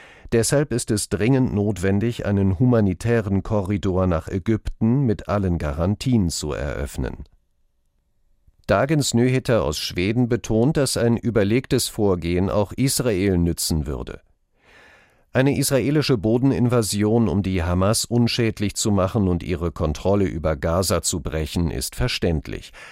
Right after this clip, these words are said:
Aber Israel muss mit Urteilsvermögen handeln, alles dafür tun, damit keine Zivilisten sterben.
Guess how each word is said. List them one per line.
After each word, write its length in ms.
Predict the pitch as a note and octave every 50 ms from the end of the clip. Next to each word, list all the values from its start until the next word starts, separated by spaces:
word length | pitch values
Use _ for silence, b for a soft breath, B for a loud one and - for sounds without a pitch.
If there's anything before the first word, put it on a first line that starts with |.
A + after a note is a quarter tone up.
| B B B B B
Aber 340 | B A#2 B2+ C3+ D3 D3 -
Israel 540 | A2+ C3 C3+ - C#3 C3+ F#2+ C3+ C#3+ D3+ D3
muss 220 | B2+ A2+ - -
mit 200 | A2+ G#2 F2 -
Urteilsvermögen 1080 | G2+ A#2+ C#3 - B2+ B2+ A#2 G#2+ G2+ - - - G2+ F#2+ F#2 F2 E2+ D#2 E2 E2 C2 C#2
handeln, 500 | F2+ F2+ F2+ E2 F2 D#2+ D2 C2+ B1+ - - -
alles 300 | G2+ A#2+ C3+ C#3+ B2+ -
dafür 400 | - A#2 G#2+ - - G#2 F#2 -
tun, 340 | - - A#2 A#2 A#2+ B2+ C#3
damit 400 | D3 C#3 B2 B2 A#2 - - -
keine 300 | - C3 C3 B2 A2 F#2+
Zivilisten 760 | - - F#2+ D#2+ D#2 D#2+ D#2 G2 C3 - - - - G2+ E2
sterben. 540 | - - - F2 D#2 D2 C#2 B1 B1+ A1